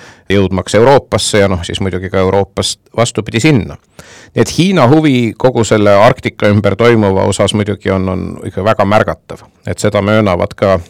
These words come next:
Arktika riigid, ka Euroopa Arktika riigid, kes on Arktika Nõukogus, et Hiina huvi ja tegevused Arktika suunal on, on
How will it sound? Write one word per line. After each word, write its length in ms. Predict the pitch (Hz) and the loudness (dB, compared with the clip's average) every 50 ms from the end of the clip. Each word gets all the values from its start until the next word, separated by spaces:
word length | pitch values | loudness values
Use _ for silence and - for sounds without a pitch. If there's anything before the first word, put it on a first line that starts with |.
| _ _ _ _ _ _ _ _ _ _ _ _ _ _ _ _ _ - - | _ _ _ _ _ _ _ _ _ _ _ _ _ _ _ _ _ -12 -4
Arktika 460 | - 117 139 - - - 110 - 120 | 0 0 0 0 -2 -8 -6 0 0
riigid, 340 | 113 113 110 104 - 104 - - | 2 2 2 0 -2 -4 -4 -2
ka 140 | - 92 | -2 0
Euroopa 380 | 90 101 120 131 127 - - 101 | 2 4 4 4 4 2 2 2
Arktika 400 | - - - - 104 - - 101 | 2 2 0 -8 -10 -6 -4 -2
riigid, 240 | 98 101 95 98 95 - | -2 -2 -2 -4 -8 -8
kes 200 | - 98 - 101 | -8 -8 -4 -2
on 80 | 101 101 | -2 -2
Arktika 380 | 107 - - 104 - - 104 104 | -2 -4 -8 -16 -10 -8 -4 -2
Nõukogus, 480 | 101 101 92 95 90 - 95 95 - - _ _ _ - - - - - - - - - _ - | -2 -2 -2 -4 -6 -8 -8 -14 -14 -14 _ _ _ -20 -20 -20 -20 -20 -20 -20 -20 -16 _ -2
et 200 | 98 92 90 - - - | 0 0 0 -2 -2 -2
Hiina 340 | 120 120 123 117 110 101 98 95 | 0 2 2 2 2 2 2 2
huvi 560 | 117 123 117 113 104 101 98 98 90 78 71 - | 0 0 0 0 0 0 0 -4 -6 -8 -8 -4
ja 120 | 107 104 92 | -2 -2 -2
tegevused 520 | - 120 113 117 107 101 95 95 98 92 | 0 -2 0 2 2 2 2 0 -2 0
Arktika 400 | 101 104 - - - - - - - | 0 0 0 -2 -8 -10 -8 -8 -6
suunal 400 | - 98 101 98 92 95 95 95 | -4 -4 -4 -2 -2 -2 -2 -4
on, 140 | 95 92 92 85 76 78 | -4 -4 -8 -10 -12 -12
on 140 | 82 90 90 | -14 -14 -14